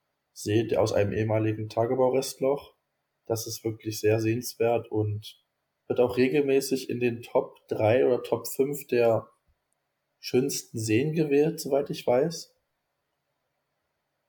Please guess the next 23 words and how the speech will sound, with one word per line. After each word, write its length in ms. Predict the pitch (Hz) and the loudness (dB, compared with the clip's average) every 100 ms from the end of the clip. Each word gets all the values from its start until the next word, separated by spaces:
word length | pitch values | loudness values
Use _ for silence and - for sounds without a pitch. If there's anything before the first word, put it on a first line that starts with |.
| - | 0
Und 340 | 127 131 131 | 2 2 0
natürlich 480 | 127 120 123 123 123 | -2 0 0 2 0
muss 180 | 117 117 | -2 -2
ich 80 | 120 | 0
auch 140 | 101 | 0
für 160 | 101 95 | -2 2
Weimar 340 | 101 131 131 | 2 2 2
Werbung 340 | 123 127 127 123 | 2 2 -2 -2
machen. 320 | 123 127 127 | -2 -2 -6
Ich 100 | 113 | -6
denke, 220 | 104 104 | -4 -4
das 100 | 107 | -4
ist 160 | 104 - | -6 -4
allgemein 400 | 101 107 104 95 | -2 -2 -2 -4
bekannt, 320 | 101 - 110 | -6 -6 -2
dass 160 | 107 107 | -2 0
Weimar 380 | 101 107 101 | 0 0 0
eine 160 | 107 104 | 0 -2
sehr 280 | 104 104 110 | 0 2 2
schöne 340 | - 120 123 | 0 -2 0
historische 600 | 117 107 - 127 127 - | -2 -2 0 2 0 -6
Stadt 320 | 127 - 131 | -6 -2 -2
ist, 340 | 127 131 127 | -2 -4 -6